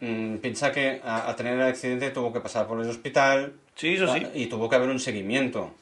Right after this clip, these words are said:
Speaker 2: No tengo idea. Pues sí, pues sí, yo sabía eso, que se había escacharrado y, y que no se sabía nada de Schumacher.
Speaker 1: Pues
Speaker 2: Cuando
Speaker 1: va.
Speaker 2: estaba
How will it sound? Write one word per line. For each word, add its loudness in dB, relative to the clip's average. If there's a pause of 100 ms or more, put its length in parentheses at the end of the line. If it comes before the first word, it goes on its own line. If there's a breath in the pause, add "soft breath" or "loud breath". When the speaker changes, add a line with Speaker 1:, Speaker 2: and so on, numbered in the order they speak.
(100)
Speaker 2:
No -14
tengo -16
idea. -16 (260)
Pues -4
sí, 0
pues 0
sí, -2
yo 2
sabía 6
eso, 2
que -2
se -8
había 0
escacharrado 2
y, 4 (520)
y -20
que -18
no -10
se -8
sabía -8
nada -10 (340)
de -18
Schumacher. -18 (200)
Speaker 1:
Pues -10
Speaker 2:
Cuando -6
Speaker 1:
va. -4
Speaker 2:
estaba 8